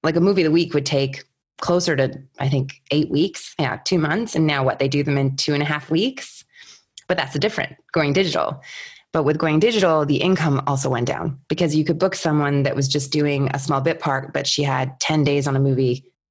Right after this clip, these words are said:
And now that bit part is barely half a day. So, you know, the salaries have changed. Back in the day, we could do double, triple, quadruple scale. Now it's lucky if we can get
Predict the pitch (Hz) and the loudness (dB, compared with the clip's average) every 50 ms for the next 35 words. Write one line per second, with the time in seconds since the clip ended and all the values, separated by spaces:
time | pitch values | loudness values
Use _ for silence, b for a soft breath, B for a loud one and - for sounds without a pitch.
0 | _ _ _ _ - 147 147 143 139 139 135 139 139 147 143 143 147 135 120 - | _ _ _ _ -6 -2 0 0 2 2 2 2 2 2 2 2 0 0 -2 -4
1 | - 139 160 - - - - 139 131 131 127 120 - - - _ _ _ - 151 | -2 -2 -2 -2 -2 -2 -2 0 0 0 0 -2 -4 -12 -16 _ _ _ 0 2
2 | 147 143 139 143 135 143 139 131 147 139 151 143 135 131 - - 139 135 B B | 4 4 4 2 2 0 -2 -2 0 0 0 0 0 -2 -4 -6 -8 -8 B B
3 | B B B B B B B B - - - - - - - 156 - - - - | B B B B B B B B -16 -8 -6 -4 -2 -2 -2 -2 -4 -6 -6 -2
4 | 165 160 151 143 139 - 180 151 151 147 147 147 143 - 139 135 - - 135 135 | 0 0 0 0 0 0 0 0 2 2 2 2 2 0 -2 -2 0 -2 0 0
5 | 135 147 175 180 - - - - - - 147 139 160 156 143 135 143 139 139 143 | 0 0 0 0 0 -2 -4 -4 -6 -4 -2 0 2 2 2 2 2 2 2 2
6 | 143 135 139 143 131 - 143 139 139 139 135 135 135 - 147 139 131 139 139 139 | 2 2 2 0 0 2 2 2 4 4 2 2 0 0 0 0 2 2 2 2
7 | 135 139 - 151 139 - 143 139 135 135 139 143 139 139 139 143 131 135 139 139 | 2 0 -2 -2 0 0 0 0 0 0 0 -2 -2 0 0 -2 -2 0 0 -2
8 | 135 135 - 143 135 135 139 143 151 151 151 143 139 139 143 139 135 - - 143 | -2 -2 -2 0 0 2 2 2 2 2 2 0 0 0 0 0 -2 -2 -2 -4
9 | 139 135 151 147 143 139 135 - 175 - 208 214 196 170 180 180 175 175 - - | -2 0 0 0 0 0 0 0 0 2 2 2 2 2 2 0 0 -2 -4 -12